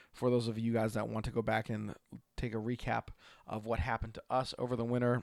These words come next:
uh, our chief meteorologist from the Fox affiliate, Mark Nelson, uh, does this presentation every year. It's fascinating, a lot of slides, and I'm gonna say we'll probably have seventy-five or eighty slides because of all the near misses we had. And then once we finally actually got into the snow,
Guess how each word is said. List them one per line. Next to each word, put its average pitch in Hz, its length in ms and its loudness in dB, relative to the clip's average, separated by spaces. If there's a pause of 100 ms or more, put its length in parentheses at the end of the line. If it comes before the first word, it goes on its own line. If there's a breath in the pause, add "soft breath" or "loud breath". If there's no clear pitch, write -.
(160)
uh, 113 60 -2
our 107 380 2
chief - 280 -4
meteorologist 117 600 0
from 117 120 -8
the 110 80 -4
Fox 113 300 0
affiliate, 117 360 0
Mark 110 200 -2
Nelson, 120 460 -4 (400 loud breath)
uh, 110 160 -4
does 117 220 -2
this 110 120 -8
presentation 113 600 -4
every 110 220 0
year. 110 280 0 (380 loud breath)
It's - 160 -6
fascinating, 123 440 0
a 107 60 -6
lot 110 300 0
of 113 80 -2
slides, 90 580 -2
and 113 100 -4
I'm 107 140 -2
gonna 110 140 -6
say 120 180 0
we'll 110 160 -4
probably 110 400 -2
have 107 140 -2
seventy-five 110 600 0
or 107 100 -4
eighty 107 200 -6
slides - 480 -4 (160)
because 110 360 -4
of 110 120 -8
all 110 300 0 (340 loud breath)
the 123 100 2
near 135 220 4
misses 120 400 2
we 113 120 0
had. 113 240 2
And 110 100 -4
then 107 100 -6
once 110 180 -6
we 117 60 -10
finally 110 300 -4
actually 107 240 -4
got 110 160 0
into 107 160 -8
the 110 100 -8
snow, 110 480 -2